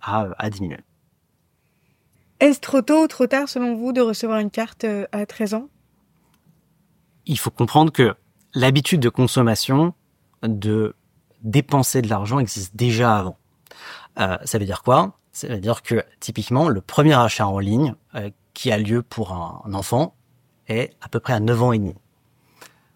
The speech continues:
Speaker 1: Euh, ça correspond au Candy Crush, euh, aux, euh, cadeaux, euh, sur les applications, et cetera. Et donc, toute la question se pose du, est-ce qu'on prend la carte bancaire des parents ou est-ce qu'on veut responsabiliser, responsabiliser l'enfant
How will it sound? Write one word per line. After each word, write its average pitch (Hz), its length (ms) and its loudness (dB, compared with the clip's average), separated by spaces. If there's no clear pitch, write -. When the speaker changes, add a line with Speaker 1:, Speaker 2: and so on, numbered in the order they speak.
Speaker 1:
Euh, 95 300 -8
ça - 180 -10
correspond - 380 -2
au 117 240 4
Candy 95 320 -6
Crush, 107 600 0
euh, 101 440 -4
aux, 110 260 0
euh, 101 320 -6
cadeaux, 110 380 -4
euh, 98 260 -4
sur - 240 -8
les 98 160 -6
applications, - 460 -8
et 110 60 -4
cetera. - 280 -10
Et 131 80 4
donc, 131 340 2
toute 175 140 2
la 151 100 8
question 127 300 2
se - 120 -4
pose 170 440 0
du, 139 420 0
est-ce 120 180 0
qu'on 139 120 4
prend 135 440 4
la 101 140 -8
carte 131 220 0
bancaire 113 300 0
des 98 100 -6
parents 131 460 -2
ou 123 140 2
est-ce - 160 0
qu'on 160 180 6
veut 117 160 6
responsabiliser, 117 880 2
responsabiliser 101 720 -2
l'enfant 113 480 0